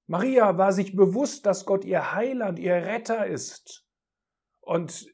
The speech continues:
dass sie einen Heiland, einen Retter nötig hat, dass sie ihn braucht,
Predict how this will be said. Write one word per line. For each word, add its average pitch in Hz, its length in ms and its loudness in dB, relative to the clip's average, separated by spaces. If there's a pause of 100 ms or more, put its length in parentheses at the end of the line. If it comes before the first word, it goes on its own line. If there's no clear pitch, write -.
dass 180 180 -2
sie 208 140 0
einen 180 340 0
Heiland, 220 380 0
einen 180 260 -2
Retter 190 320 0
nötig 226 640 -2
hat, - 340 -4 (300)
dass 170 220 -6
sie 190 100 -4
ihn 165 140 -4
braucht, 180 760 0